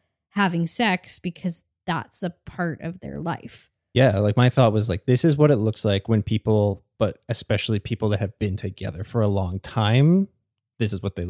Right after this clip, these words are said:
Speaker 2: it looks like when they have sex.
Speaker 1: And to me, that seemed revolutionary for nineteen seventy-three to have, like, a sex scene like that. That's not, it's not for sentimentality. It's not for titillation. It's just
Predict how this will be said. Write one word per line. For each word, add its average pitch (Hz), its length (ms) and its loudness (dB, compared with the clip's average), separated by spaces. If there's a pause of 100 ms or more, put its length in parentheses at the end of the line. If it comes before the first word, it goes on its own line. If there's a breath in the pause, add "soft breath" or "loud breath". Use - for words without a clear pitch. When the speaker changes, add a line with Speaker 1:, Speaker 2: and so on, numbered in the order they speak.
(120)
Speaker 2:
it 123 180 0
looks 107 180 -4
like 92 120 -8
when 101 120 -4
they 92 80 -4
have 92 160 -8
sex. - 480 -14 (400)
Speaker 1:
And 214 320 -2
to 220 100 0
me, 202 180 4
that 220 160 0
seemed 190 240 -2
revolutionary 180 800 -2
for 160 500 -8
nineteen 170 760 -6 (580)
seventy-three 180 1000 -6
to - 80 -6
have, 185 160 -2
like, 180 140 -4
a 180 60 -6
sex - 340 -6
scene 175 320 -4
like - 340 -8
that. 165 320 -4
That's - 240 -10
not, 185 420 -4 (840)
it's - 160 -4
not 208 340 2
for 208 120 -6
sentimentality. 214 1500 -2
It's - 220 -6
not 180 360 -4
for - 180 -16
titillation. 196 920 -2
It's - 240 -6
just - 420 -4